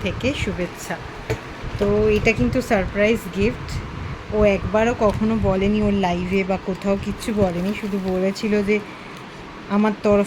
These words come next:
থেকে অবশ্যই সবাই ছোট গিফট পাবে। তো এখানে দেখতে পাচ্ছ আমার অ্যাড্রেস দেওয়া। তো অ্যাড্রেসটা আমি বেশিক্ষণ স্টে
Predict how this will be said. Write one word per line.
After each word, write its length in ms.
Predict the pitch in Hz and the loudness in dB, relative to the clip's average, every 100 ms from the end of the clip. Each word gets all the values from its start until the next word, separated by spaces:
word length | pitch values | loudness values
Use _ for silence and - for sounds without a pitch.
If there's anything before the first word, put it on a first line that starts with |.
| - | 0
থেকে 220 | 226 202 | 0 2
অবশ্যই 540 | 202 180 196 - 262 302 | 2 2 0 0 2 2
সবাই 320 | 269 196 202 | 2 4 2
ছোট 280 | 202 208 202 | 2 -2 0
গিফট 400 | 190 190 - - | 0 -2 -2 0
পাবে। 280 | 190 175 180 - - - - - - - - - | 0 2 -2 -2 -8 -8 -10 -10 -10 -12 -8 -2
তো 120 | 190 190 196 196 202 196 - - - | 2 4 4 4 2 0 -8 -12 -8
এখানে 280 | 190 196 214 | -4 0 2
দেখতে 300 | 208 196 214 | 2 0 0
পাচ্ছ 320 | 196 202 - | 0 0 0
আমার 240 | 254 214 196 | 0 2 2
অ্যাড্রেস 400 | 180 175 196 202 - | 0 -2 -2 -2 -2
দেওয়া। 300 | 175 175 - - - - - - - - - | 0 0 -2 -6 -14 -16 -12 -12 -10 -8 -2
তো 60 | |
অ্যাড্রেসটা 460 | 190 196 185 202 226 | 2 2 2 0 2
আমি 80 | 208 | 2
বেশিক্ষণ 360 | 208 208 214 | 2 0 0
স্টে 320 | 208 - 214 | -2 2 2